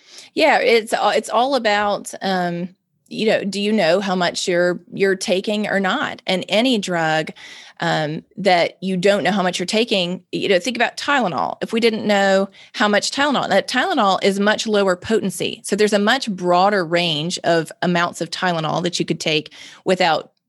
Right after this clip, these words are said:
dying from it. But you can die from Tylenol. You can die from all sorts of substances.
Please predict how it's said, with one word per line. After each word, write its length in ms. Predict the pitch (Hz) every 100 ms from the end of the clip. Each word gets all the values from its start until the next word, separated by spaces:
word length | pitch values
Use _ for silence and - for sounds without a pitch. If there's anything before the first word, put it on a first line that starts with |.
| -
dying 440 | 180 240 160 131 107
from 260 | - 76
it. 160 | 62 - -
But 240 | 208 -
you 100 | 262
can 200 | 277 208
die 440 | 165 160 294 285 254
from 360 | 214 220 226 - - -
Tylenol. 640 | 208 247 277 226 147 101
You 120 | -
can 120 | 196 202
die 280 | 196 226
from 180 | 247 196
all 200 | - 202
sorts 340 | - 214 220 196
of 80 |
substances. 680 | - 165 - 160 - 160 220